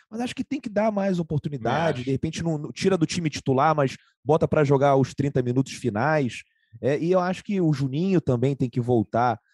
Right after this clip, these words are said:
Speaker 1: a jogar, tem que deixar mais o Matheus. O Matheus, ele me parece cada vez mais confiante, só tá faltando o gol mesmo, é questão de, dele marcar o primeiro pra ter uma boa sequência. Então, assim, a, a, a parte que a gente pode,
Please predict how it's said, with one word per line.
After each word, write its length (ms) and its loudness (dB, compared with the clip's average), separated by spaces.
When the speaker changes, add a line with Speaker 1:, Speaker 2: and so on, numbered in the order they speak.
Speaker 1:
a 120 0
jogar, 300 0
tem 120 -18
que 60 -16
deixar 300 -4
mais 380 -2
o 40 -4
Matheus. 360 -4
O 40 -10
Matheus, 380 -4
ele 140 -2
me 40 -2
parece 320 0
cada 180 2
vez 180 0
mais 260 -2
confiante, 640 -2
só 100 -2
tá 160 -6
faltando 440 -4
o 40 -4
gol 320 4
mesmo, 300 0
é 60 -6
questão 340 -6
de, 140 -4
dele 140 -2
marcar 360 -2
o 100 2
primeiro 500 0
pra 180 -2
ter 240 0
uma 200 0
boa 200 2
sequência. 600 -4
Então, 240 0
assim, 220 -2
a, 100 -2
a, 400 -2
a 40 -2
parte 360 -2
que 80 -2
a 40 2
gente 240 -4
pode, 480 0